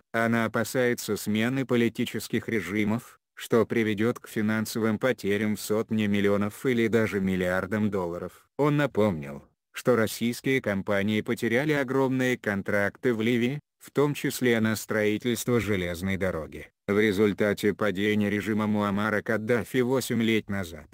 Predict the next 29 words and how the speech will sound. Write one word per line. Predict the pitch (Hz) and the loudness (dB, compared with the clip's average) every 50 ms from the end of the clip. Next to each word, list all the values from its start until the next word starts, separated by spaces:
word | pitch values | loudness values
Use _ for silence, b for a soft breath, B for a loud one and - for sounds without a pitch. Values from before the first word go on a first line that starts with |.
| _ _ | _ _
В | - 98 113 | -6 -4 -2
две | 110 127 123 135 139 131 | 0 2 2 2 2 2
тысячи | - 147 143 123 - - 113 - - | 0 -2 -4 -2 -2 -4 -6 -2 -2
одиннадцатом | 113 104 104 95 104 117 110 104 101 - - 101 - 107 107 101 92 | 0 0 0 0 2 0 0 0 -2 -4 -6 -4 0 0 0 0 0
году | 104 101 92 95 123 147 | 0 -2 0 0 0 0
Москва | 156 156 135 117 - - - 101 104 104 | 0 0 -2 -4 -6 -6 -4 -2 -2 0
дала | 92 104 101 101 104 104 101 | 0 0 0 0 0 0 -2
зелёный | 87 101 110 104 104 104 101 101 104 98 | -2 -2 -2 0 0 0 0 0 0 -2
свет | - - - 101 95 98 98 - | -4 -4 -4 0 0 0 0 2
резолюции | 107 113 107 92 110 110 107 113 123 131 - - - - 127 117 117 113 117 - | 0 0 0 0 0 0 0 0 -2 -4 -6 -8 -4 0 2 2 4 2 2 0
С | - 113 107 107 92 | 0 0 0 0 0
Б | 98 92 107 107 107 101 | -2 -2 -2 0 0 0
О | 104 110 117 - | 0 0 -2 -2
О | - 117 110 | -2 -2 -2
Н | 110 110 110 | 0 0 0
номер | 107 104 104 104 98 | 0 2 0 0 -2
тысяча | - - 117 117 107 - 120 104 - 120 113 | -2 0 0 0 0 0 -4 -4 -2 -2 -2
девятьсот | 107 107 104 107 - - - 123 123 120 | 0 0 -2 -2 -4 -2 -2 -2 -2 -2
семьдесят | - - - 117 107 104 104 104 - - 101 - | -4 -2 -2 0 0 0 -2 -2 -2 -4 -4 -4
три, | - 92 92 87 104 139 - _ _ _ | -4 -4 -4 -4 -6 -8 -10 _ _ _
которая | - 117 110 104 - 110 104 107 104 101 | 0 2 2 2 2 0 0 0 0 0
позволила | - 113 107 90 104 101 107 110 113 120 127 135 | 0 -2 -2 -2 0 0 2 2 2 2 0 0
западным | 107 117 113 104 - 123 113 127 135 147 | 0 -2 -2 0 -2 -2 -2 -2 -4 -4
странам | 135 - - - 110 104 101 101 101 104 104 98 | -6 -8 -8 -4 -2 0 0 0 0 -2 -4 -4
провести | - 101 107 101 104 104 - - - 127 120 | 0 0 0 2 0 -2 -4 -4 -2 0 0
военную | 107 104 101 98 98 101 95 101 101 104 101 | 2 2 2 2 0 0 0 0 0 -2 -2
операцию | 95 - 113 113 120 127 117 - - - 139 127 123 117 | -2 -2 -2 -2 -2 -2 -4 -8 -6 -2 0 0 2 2
в | |
Ливии. | 113 110 107 98 92 92 78 71 - | 2 0 0 -2 -2 -4 -6 -8 -12